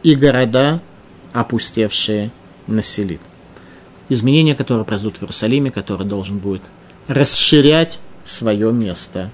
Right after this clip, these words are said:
пребывания. Возвращение изгнанника в Иерусалим, так что Иерусалиму придётся расшириться небывалым образом. Радак. «Ерхиви, расшири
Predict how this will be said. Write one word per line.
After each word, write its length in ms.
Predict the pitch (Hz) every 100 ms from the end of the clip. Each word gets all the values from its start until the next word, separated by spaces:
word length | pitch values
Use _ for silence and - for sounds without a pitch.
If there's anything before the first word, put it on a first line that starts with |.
| - -
пребывания. 560 | 101 95 87 78 92 - - - - - -
Возвращение 840 | 135 127 139 - 175 170 165 165 170 - - -
изгнанника 680 | 156 135 127 131 127 117 120
в 60 | 110
Иерусалим, 540 | 107 98 - 117 143
так 180 | - 117
что 160 | - 104
Иерусалиму 460 | 85 - 104 113
придётся 560 | 101 104 98 - - 101 - -
расшириться 960 | - 127 131 - 170 170 170 - 151 160 - -
небывалым 720 | 123 117 101 95 90 98 98 110 - -
образом. 400 | 87 - - - - - - -
Радак. 320 | - 123 110 - - - - - - - - - -
«Ерхиви, 640 | 131 170 165 - 180 151 - -
расшири 800 | 156 139 - - 202 202 196